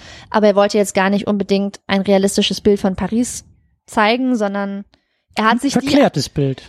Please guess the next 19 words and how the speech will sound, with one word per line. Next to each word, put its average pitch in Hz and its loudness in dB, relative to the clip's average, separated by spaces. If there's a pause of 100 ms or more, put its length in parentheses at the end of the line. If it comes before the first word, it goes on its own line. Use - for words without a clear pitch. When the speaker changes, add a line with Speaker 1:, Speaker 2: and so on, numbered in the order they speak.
Speaker 1:
Ein 277 -4
verklärtes 349 0
Bild 370 0
und 320 0
er 320 2
hat 330 -2
gesagt, 302 -2
er 320 0
hat 311 0
sich 311 -4
halt 294 2
die 294 0
Ansichten 302 -2
rausgesucht, 294 0
die 302 0
ihm 285 0
am 262 2
besten 247 -2
gefallen. 196 -2